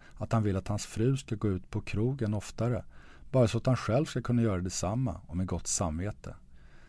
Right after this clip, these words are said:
Men hennes ovilja att ringa finskan får att verka som att hon bestämt sig definitivt för att vi snart ska flytta härifrån.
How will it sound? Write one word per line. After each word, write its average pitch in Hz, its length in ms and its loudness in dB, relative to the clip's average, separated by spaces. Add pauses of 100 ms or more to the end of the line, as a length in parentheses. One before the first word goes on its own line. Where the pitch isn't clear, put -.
(340)
Men 80 120 -4
hennes 80 280 -2
ovilja 95 540 0
att 90 140 -2
ringa 92 220 0
finskan 107 680 0
får 92 220 -2
att 90 140 -4
verka 98 340 0
som 95 180 0
att 90 100 -4
hon 107 120 -2
bestämt 117 420 0
sig 107 120 0
definitivt - 840 -2
för - 160 -2
att 90 160 -2
vi 101 60 0
snart 90 260 -2
ska - 120 -12
flytta - 300 -6
härifrån. 92 580 -2